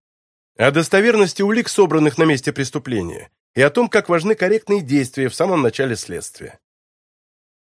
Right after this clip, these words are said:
Выступить с докладом Винстона заставил Берквист, его начальник.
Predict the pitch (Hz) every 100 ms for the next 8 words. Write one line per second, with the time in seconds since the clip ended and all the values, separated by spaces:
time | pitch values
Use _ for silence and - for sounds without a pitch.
0 | _ - 147 226 - 196 202 139 165 -
1 | 214 220 160 117 117 208 - 160 143 147
2 | - 165 156 113 117 92 - - - _
3 | _ _ 101 110 110 - - 78 - _